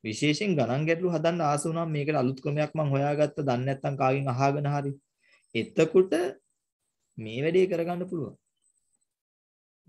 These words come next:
කොහෙත්ම අවස්ථාවක් නෑ පුතේ ශිෂ්‍යත්ව විභාගයේ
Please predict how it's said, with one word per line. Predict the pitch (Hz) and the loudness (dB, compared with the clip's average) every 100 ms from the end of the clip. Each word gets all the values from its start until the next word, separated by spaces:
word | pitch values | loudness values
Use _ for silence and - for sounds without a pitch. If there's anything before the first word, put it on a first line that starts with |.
| _ | _
කොහෙත්ම | _ 113 113 151 156 165 170 | _ -4 2 0 0 -2 -2
අවස්ථාවක් | 131 127 131 - 147 139 143 | 0 0 0 0 2 2 0
නෑ | 139 123 147 | -2 -4 -4
පුතේ | 151 123 98 101 | -4 -6 -6 -4
ශිෂ්‍යත්ව | - 123 147 139 | -4 -4 -6 0
විභාගයේ | 127 104 95 92 92 92 | 0 0 -6 -8 -6 -8